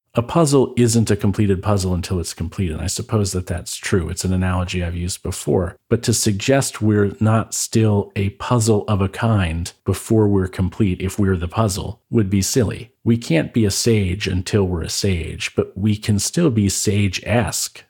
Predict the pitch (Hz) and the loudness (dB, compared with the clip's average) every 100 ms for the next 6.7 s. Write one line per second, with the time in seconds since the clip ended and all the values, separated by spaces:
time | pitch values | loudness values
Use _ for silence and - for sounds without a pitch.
0 | - 95 90 95 82 78 113 120 87 80 | -4 -2 0 -2 -2 0 -2 -2 -4 -4
1 | 78 80 80 - 156 90 80 - - 85 | -4 -6 -6 0 0 0 -2 -8 -8 -6
2 | 123 120 - _ 135 127 123 139 139 117 | -6 -8 -14 _ 2 4 6 6 4 2
3 | 120 104 92 90 85 87 104 107 80 85 | 2 0 0 -4 -4 0 2 2 0 -4
4 | 87 85 95 80 82 85 - 85 92 104 | -4 -2 -2 -2 -4 -4 -4 -2 -2 -2
5 | - 80 107 107 104 98 95 90 92 92 | -2 -2 0 -2 0 2 2 0 0 2
6 | 95 90 101 92 - - - | 2 0 0 0 -4 -8 -14